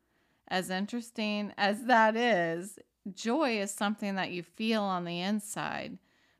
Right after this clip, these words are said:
but you don't seek it on the inside. You seek it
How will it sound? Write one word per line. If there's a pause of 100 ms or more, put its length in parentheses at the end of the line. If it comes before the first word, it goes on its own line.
(100)
but
you
don't
seek
it
on
the
inside.
You
seek
it